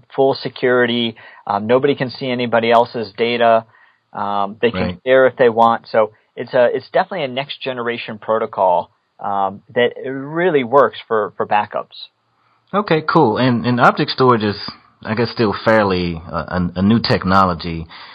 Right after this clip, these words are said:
Speaker 2: Um, I guess, what would you say is, I guess, the most misunderstood part of, of this technology, Doug?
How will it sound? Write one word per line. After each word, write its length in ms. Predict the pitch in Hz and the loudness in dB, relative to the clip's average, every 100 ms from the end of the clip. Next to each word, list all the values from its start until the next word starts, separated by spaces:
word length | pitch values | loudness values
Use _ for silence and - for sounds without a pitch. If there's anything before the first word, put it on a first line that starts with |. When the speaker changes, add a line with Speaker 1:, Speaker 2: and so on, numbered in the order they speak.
| - _ _ - | -20 _ _ 0
Speaker 2:
Um, 280 | 110 110 101 | 4 4 4
I 80 | |
guess, 160 | 113 165 | 0 0
what 360 | 135 120 180 214 | -2 2 2 2
would 160 | 208 - 147 | -2 -4 -4
you 380 | 135 127 120 113 - | -2 -2 -2 -4 -2
say 180 | 120 | -2
is, 200 | 110 101 90 | 0 -4 -6
I 80 | 95 | -8
guess, 180 | 104 101 | -6 -4
the 60 | 98 | -2
most 380 | 101 101 98 - _ _ _ - | 0 0 -2 -10 _ _ _ -2
misunderstood 920 | 98 110 123 127 110 98 - 104 92 | 2 2 2 0 0 -4 -6 -4 -4
part 340 | - 107 95 85 | 0 2 2 0
of, 240 | 87 87 | -4 -6
of 200 | - 87 | -6 -6
this 140 | 87 - | -6 -6
technology, 600 | 87 76 85 87 80 78 | -6 -2 2 2 0 -6
Doug? 300 | 76 78 76 | -8 -8 -8